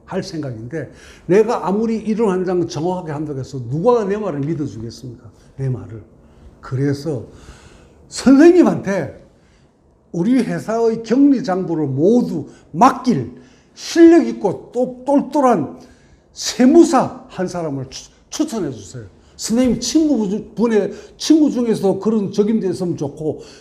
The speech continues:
친구가 아니면 선생님이 아는 사람 중에, 아, 이, 그분이 아는 사람이 많을 테니까, 이 감사하다고 돌아다니니까 아는 사람 많-, 제일 실력 있고 잘할 사람 한 명을 추천해 주세요. 그러면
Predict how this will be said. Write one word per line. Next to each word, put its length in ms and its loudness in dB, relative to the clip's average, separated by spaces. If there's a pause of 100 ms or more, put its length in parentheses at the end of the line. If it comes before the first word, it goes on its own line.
친구가 500 0
아니면 300 0
선생님이 380 -4
아는 360 0
사람 260 -2
중에, 160 0 (100)
아, 220 -10
이, 140 -2
그분이 380 -4
아는 280 -2
사람이 240 -4
많을 240 0
테니까, 420 -6 (320)
이 120 -10
감사하다고 580 -2
돌아다니니까 720 -4
아는 160 0
사람 200 -2
많-, 160 -8 (300)
제일 280 0
실력 420 0
있고 260 -6
잘할 300 -6
사람 280 -8 (160)
한 200 -4
명을 320 -4 (800)
추천해 400 0
주세요. 480 -10 (880)
그러면 540 0